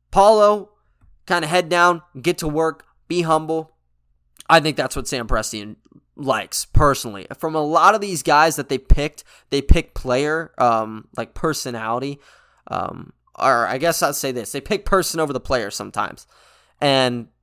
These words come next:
I don't know if you use that mantra with your number two pick, but Paulo gives you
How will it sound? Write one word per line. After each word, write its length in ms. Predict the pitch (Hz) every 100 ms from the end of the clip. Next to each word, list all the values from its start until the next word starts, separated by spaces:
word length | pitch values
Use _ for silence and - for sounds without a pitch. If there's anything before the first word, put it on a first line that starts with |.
| _ _ _
I 100 | 147
don't 100 | 190
know 80 | 185
if 80 |
you 220 | 139 135 -
use 300 | 135 170 135
that 340 | 147 160 170
mantra 540 | 139 117 151 156 190 180
with 280 | 135 127 -
your 200 | 117 107
number 260 | 120 120 135
two 220 | 131 131
pick, 500 | - - 131 - - _ _ _ _ _ _
but 500 | 185 185 135 - - _ _ _ _ _ _
Paulo 280 | - 190 185
gives 260 | 151 151 139
you 140 | 127